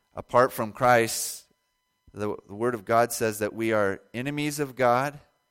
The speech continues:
and deserving of His wrath. Whereas if we are believers in Christ, we have received His forgiveness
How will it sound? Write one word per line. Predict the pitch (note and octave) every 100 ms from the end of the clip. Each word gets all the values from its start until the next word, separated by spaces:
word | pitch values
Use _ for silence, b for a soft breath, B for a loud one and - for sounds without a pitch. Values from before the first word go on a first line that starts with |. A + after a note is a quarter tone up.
| _
and | A2+ G#2
deserving | A2 G#2 B2 C3+ C3
of | A#2+ A2
His | A2+ G#2
wrath. | G2+ A#2 G2 F2 F2+ - _ _ _ _ _ _ _ _ _ _ _ _ _ _ _ _ _
Whereas | G2+ G#2 G#2+
if | G#2+ -
we | G2+
are | G2+ G2
believers | F#2+ F#2+ G#2+ G#2+ G2+ G2
in | F#2
Christ, | - F#2 F2+ F2 - - _ _
we | G2
have | F#2
received | F2+ - A2 G#2+
His | G2+
forgiveness | - G2 F2+ G2 E2+ E2 - -